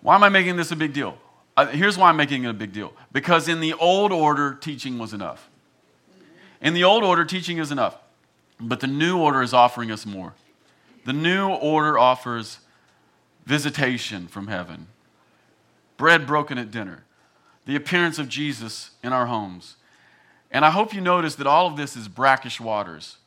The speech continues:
Here's what I mean by that. It's brackish waters in the con-, in the sense that heaven is breaking in, but it's also regular life. It's, it's the mixture of two. It's like,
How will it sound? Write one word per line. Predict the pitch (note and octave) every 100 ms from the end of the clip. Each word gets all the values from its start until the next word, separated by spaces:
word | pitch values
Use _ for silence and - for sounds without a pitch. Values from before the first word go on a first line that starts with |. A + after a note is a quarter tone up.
| _
Here's | - D#3+
what | D#3+
I | C#3
mean | C3 B2
by | A2 G2
that. | F2+ D#2 _ _ _ -
It's | C3
brackish | A#2+ E3+ E3 E3+ D#3
waters | D3+ C#3+ B2+
in | C3
the | B2
con-, | - C3+ B2+ B2
in | C3+
the |
sense | B2 D3 C3 -
that | A#2+ - - - _
heaven | - F3+ F3+
is | E3+ C3+
breaking | C#3+ D#3+ D#3 D3
in, | D3 C#3+ C3
but | B2+
it's | B2
also | D3 C#3+ - C3
regular | A#2 A#2+ A2+ G#2+ G#2
life. | F2 C2+ - _ _ _ _ _ _ _ _ _ _ _ -
It's, | C#3+ C#3+ -
it's | D3+ -
the | D#3+
mixture | D#3 F3 - -
of | D#3 -
two. | F3 C#3
It's | A#2 -
like, | D3+